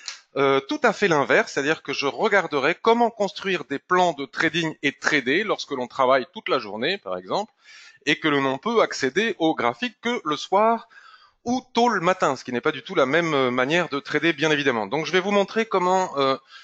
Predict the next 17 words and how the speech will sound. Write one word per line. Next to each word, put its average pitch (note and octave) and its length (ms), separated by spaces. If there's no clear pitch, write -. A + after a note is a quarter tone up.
je - 140
construis A3 420
des F3+ 120
plans E3 180
de E3 60
trading D#3 340
en D#3 100
fonction F3+ 540
si - 160
je C3+ 80
veux C#3 100
faire E3 220
du A2+ 100
swing F3+ 380
trading, D#3+ 480
euh, C3 100
de, G#2 500